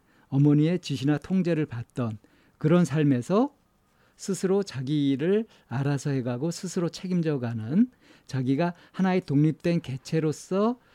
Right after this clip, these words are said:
살아가도록 하는 거, 이것이 독립이죠.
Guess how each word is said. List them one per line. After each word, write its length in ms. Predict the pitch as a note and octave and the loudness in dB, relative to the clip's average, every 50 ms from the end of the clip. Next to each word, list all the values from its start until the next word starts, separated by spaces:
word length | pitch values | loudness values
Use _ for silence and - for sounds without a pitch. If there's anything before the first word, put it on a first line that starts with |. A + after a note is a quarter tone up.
| _ _ | _ _
살아가도록 760 | - - F#3 F#3+ F#3+ F3 F3 D#3 C3+ C#3+ C3+ C3 - - - | -12 -6 -4 -2 -2 -2 -2 -2 -2 -2 -4 -4 -4 -4 -2
하는 180 | E3+ D#3 C3 | 0 2 2
거, 140 | A#2 A2 G#2 _ _ _ _ _ - | 0 -2 -6 _ _ _ _ _ 0
이것이 300 | C#3+ C3 F#3 F#3 G#3+ - | 4 6 6 6 4 4
독립이죠. 560 | C#3+ C3+ C3+ C3 A#2 A2 G#2+ - F3+ B2+ | 6 6 8 8 6 4 0 -2 -2 -2